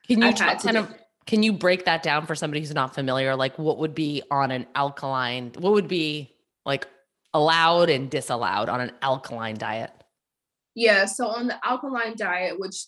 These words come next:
Speaker 2: the one that I used was from Sebi's list, it actually didn't include any quote unquote hybrid fruit, hybrid fruits and vegetables either. So you were looking at the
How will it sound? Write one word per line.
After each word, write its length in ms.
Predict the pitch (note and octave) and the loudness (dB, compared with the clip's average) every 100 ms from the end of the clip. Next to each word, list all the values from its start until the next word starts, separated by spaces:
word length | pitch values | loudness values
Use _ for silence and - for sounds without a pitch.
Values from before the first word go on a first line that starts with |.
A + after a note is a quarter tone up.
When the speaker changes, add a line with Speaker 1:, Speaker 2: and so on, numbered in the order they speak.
| F#3+ | -8
Speaker 2:
the 100 | G#3 | -6
one 200 | G3+ G#3+ | -4 -6
that 120 | F#3 | -6
I 140 | E3+ F#3+ | -4 -4
used 360 | G3 F#3+ F#3+ E3+ | -4 -8 -8 -4
was 240 | E3+ - | -4 -4
from 340 | G3 E3 D3+ G3 | -8 -10 -10 -6
Sebi's 500 | A#3+ B3 G#3+ F#3 F3 | 0 0 0 -4 -4
list, 420 | E3 F3+ - - - - - - | -2 0 -2 -6 -12 -20 -20 -4
it 80 | G3 | 2
actually 420 | G3+ G#3+ B3+ A3 | 2 2 -2 -2
didn't 300 | G3 G#3+ G#3 | 0 0 0
include 420 | G3+ G3+ A#3 G#3+ G3+ | -4 -4 -8 -6 -4
any 340 | G#3 G3 F#3+ - | -2 -2 -4 -4
quote 220 | G#3+ G#3+ | 0 2
unquote 400 | G#3 G#3 G#3 F#3+ | 0 -2 -2 -2
hybrid 720 | - - G#3 G#3+ G#3+ F#3+ E3 - | -2 -6 0 2 2 0 -4 -6
fruit, 280 | - - - _ - | -10 -10 -10 _ -2
hybrid 320 | G#3 A3+ G#3 | 0 0 -2
fruits 220 | A3 G#3+ | -6 -6
and 60 | G3+ | -4
vegetables 520 | F#3 G#3 F#3 F#3 F#3 | -4 -4 -8 -8 -8
either. 320 | G3 F3+ E3 | -6 0 0
So 220 | - F#3+ | 0 -2
you 140 | G3 G#3 | -2 -2
were 100 | A3 | -2
looking 280 | A3+ B3 A3 | -2 -2 0
at 220 | G3 - - - _ | -2 -4 -14 -20 _
the 180 | - | 0